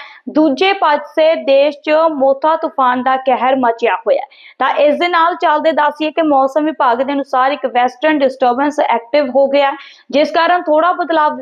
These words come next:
ਵੇਖਣ ਨੂੰ ਮਿਲ ਸਕਦਾ ਹੈ। ਛੇ ਨਵੰਬਰ ਤੋਂ ਬਾਅਦ ਬੱਦਲ ਛੁੱਟਣ ਦੀ ਸੰਭਾਵਨਾ ਹੈ। ਇਸ ਦੇ ਨਾਲ ਹੀ ਪਰਾਲੀ ਸਾੜਨ ਕਰਕੇ ਹਵਾ ਦੀ ਗੁਣਵੱਤਾ ਤੇ ਅਸਰ ਪੈ ਗਿਆ ਹੈ। ਔਰ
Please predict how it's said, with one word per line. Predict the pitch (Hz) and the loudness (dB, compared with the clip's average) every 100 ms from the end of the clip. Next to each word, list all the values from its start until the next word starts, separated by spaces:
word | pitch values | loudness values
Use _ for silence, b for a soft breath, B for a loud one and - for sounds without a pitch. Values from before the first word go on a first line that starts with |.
| 240 | -6
ਵੇਖਣ | 233 262 269 302 | -2 0 0 0
ਨੂੰ | 311 | 2
ਮਿਲ | 240 | 2
ਸਕਦਾ | 233 277 277 | 2 -2 -2
ਹੈ। | 294 294 | 0 0
ਛੇ | 294 269 262 | 2 2 2
ਨਵੰਬਰ | 277 262 247 269 | 2 0 0 -2
ਤੋਂ | 269 254 | 0 0
ਬਾਅਦ | 247 269 - 254 | 0 0 -2 -4
ਬੱਦਲ | 254 302 | 0 0
ਛੁੱਟਣ | 302 269 240 | -2 -2 -4
ਦੀ | 233 277 269 B B | -2 -2 -4 B B
ਸੰਭਾਵਨਾ | - 302 294 294 240 294 | -2 0 2 2 0 0
ਹੈ। | 311 | 0
ਇਸ | - 269 | 0 0
ਦੇ | 277 | 0
ਨਾਲ | 277 262 254 | 0 -2 -4
ਹੀ | 302 | -6
ਪਰਾਲੀ | - 254 233 302 | -2 0 2 0
ਸਾੜਨ | 294 277 262 254 | -2 -2 -2 -2
ਕਰਕੇ | 240 240 262 | -2 0 -2
ਹਵਾ | 233 240 247 | 0 0 -2
ਦੀ | 233 | -2
ਗੁਣਵੱਤਾ | 247 233 233 233 - 285 | -2 -2 0 -2 0 -2
ਤੇ | 294 226 | 2 0
ਅਸਰ | 220 285 | 0 -2
ਪੈ | 285 285 277 | 0 0 2
ਗਿਆ | 277 277 | 2 0
ਹੈ। | 330 b b b b | -4 b b b b
ਔਰ | 262 285 330 | 0 2 2